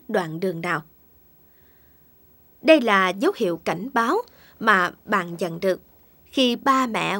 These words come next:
hoặc một người lớn đang có trách nhiệm chăm sóc bạn đặt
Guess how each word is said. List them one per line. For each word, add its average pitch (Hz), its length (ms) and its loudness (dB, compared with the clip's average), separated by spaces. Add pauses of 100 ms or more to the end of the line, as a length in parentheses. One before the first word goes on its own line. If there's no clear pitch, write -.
hoặc 208 200 -2
một 196 140 -4
người 185 200 0
lớn 240 280 -2 (320)
đang 220 300 -2
có 302 120 -6
trách 403 280 -6
nhiệm 165 240 -4
chăm 226 220 -6
sóc 370 300 -4
bạn 185 260 -2 (480)
đặt 247 220 4